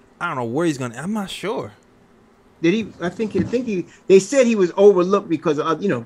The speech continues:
Speaker 2: he's playing with all these other guys we mentioned. But, uh, I don't know. I, I gotta figure out. I gotta find out more about him. But, um, I don't know if this is his first year or his second year. But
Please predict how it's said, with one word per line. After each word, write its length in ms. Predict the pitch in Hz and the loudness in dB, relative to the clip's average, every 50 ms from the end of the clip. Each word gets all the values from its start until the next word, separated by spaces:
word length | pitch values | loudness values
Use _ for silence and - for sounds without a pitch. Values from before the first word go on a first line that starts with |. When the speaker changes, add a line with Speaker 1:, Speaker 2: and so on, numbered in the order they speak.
| - - | -10 -6
Speaker 2:
he's 120 | - 147 139 | -6 -6 -6
playing 260 | 139 - 165 151 143 | -4 -4 -2 0 0
with 100 | 139 135 | 0 0
all 140 | 135 139 135 | 0 0 0
these 120 | 135 131 139 | -2 -2 -2
other 140 | 156 165 | -2 -2
guys 260 | 139 113 123 120 120 117 | -2 -2 -4 -4 -4 -4
we 80 | 120 | -6
mentioned. 400 | 120 120 120 117 - - 113 110 | -6 -6 -6 -8 -8 -8 -10 -8
But, 220 | - 117 113 - - _ _ _ _ _ _ _ _ _ - | -6 -8 -8 -8 -12 _ _ _ _ _ _ _ _ _ -8
uh, 300 | 127 131 127 120 117 113 | -6 -4 -2 -4 -4 -4
I 140 | 135 135 160 | -4 -4 -4
don't 160 | 185 185 196 | -2 -4 -4
know. 260 | 208 202 156 110 - _ _ _ _ - | -4 -6 -6 -8 -8 _ _ _ _ -8
I, 280 | 143 143 147 147 147 147 | -6 -4 -4 -4 -4 -4
I 20 | |
gotta 400 | 143 156 151 143 135 120 117 117 - - _ | -4 -2 0 0 0 -2 -4 -6 -12 -20 _
figure 240 | - 147 147 135 139 | -4 -2 0 2 2
out. 140 | 131 127 123 | 0 0 0
I 20 | 139 | -2
gotta 140 | 143 135 | -4 -4
find 260 | 127 - 143 139 135 131 | -4 -2 -4 -2 -2 -2
out 140 | 123 117 | -4 -2
more 140 | 123 127 120 | -2 -2 -2
about 240 | 117 123 120 117 113 | 0 0 -2 -2 -4
him. 200 | 120 113 113 110 | -6 -10 -10 -10
But, 240 | 110 113 113 110 - _ _ _ - - - - _ _ _ | -10 -10 -12 -12 -16 _ _ _ -20 -20 -20 -20 _ _ _
um, 400 | - 127 117 110 107 110 110 - - | -4 -4 -2 -2 -2 -4 -6 -2 2
I 60 | 143 143 | 4 6
don't 120 | 156 165 | 6 8
know 80 | 165 160 | 6 4
if 80 | - 139 | 4 2
this 180 | 170 151 131 | 2 0 0
is 120 | 139 131 131 | -2 -2 -4
his 140 | 131 120 - | -4 -4 -2
first 280 | - 151 151 151 143 151 | 2 2 2 2 2 0
year 180 | 147 143 139 | -2 -2 -2
or 80 | 127 120 | -2 -4
his 120 | 123 117 - | -6 -8 -8
second 380 | - 143 135 - - - - | -6 -6 -6 -6 -8 -10 -10
year. 220 | - - - - - _ _ _ _ _ _ - | -12 -12 -14 -18 -20 _ _ _ _ _ _ 0
But 360 | 147 143 143 135 123 - | 2 2 2 2 0 -2